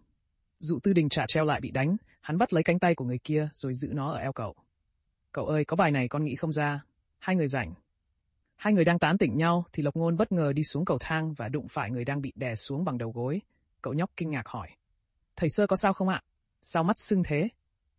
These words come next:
Sơ Trừng xấu hổ cúi đầu. Dụ Tư Đình nói tiếp, "Con không tải phần mềm giúp làm bài tập về nhà về điện thoại hả? Có cả cậu mợ rồi thì tại sao phải tải phần mềm giúp làm bài tập về nhà chứ?"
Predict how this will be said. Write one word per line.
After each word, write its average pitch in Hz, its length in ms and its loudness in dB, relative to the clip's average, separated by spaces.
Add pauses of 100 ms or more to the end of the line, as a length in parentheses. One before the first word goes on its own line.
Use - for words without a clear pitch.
(300)
Sơ - 160 -2
Trừng 135 200 -2
xấu 139 200 -2
hổ 147 260 -4
cúi 131 140 -6
đầu. 104 260 -8 (500)
Dụ 135 200 -6
Tư 156 80 -4
Đình 127 160 -2
nói 120 140 -4
tiếp, 185 160 0 (500)
"Con 233 140 2
không 247 160 2
tải 151 180 6
phần 139 200 -2
mềm 135 180 0
giúp 160 180 0
làm 165 120 2
bài 123 120 -2
tập 120 180 -4
về 123 100 -4
nhà 120 220 -4
về 117 100 -8
điện 117 140 -6
thoại - 180 -8
hả? 110 260 -10 (580)
Có 214 120 4
cả 269 160 4
cậu - 100 2
mợ 147 180 -2
rồi 127 320 -2
thì 156 80 -4
tại 151 180 0
sao 214 180 2
phải 139 120 0
tải 113 160 0
phần 120 180 -4
mềm 120 220 -4
giúp 165 220 -2
làm 139 160 0
bài 113 120 -4
tập - 240 -6
về 110 80 -6
nhà 110 240 -4
chứ?" 226 200 0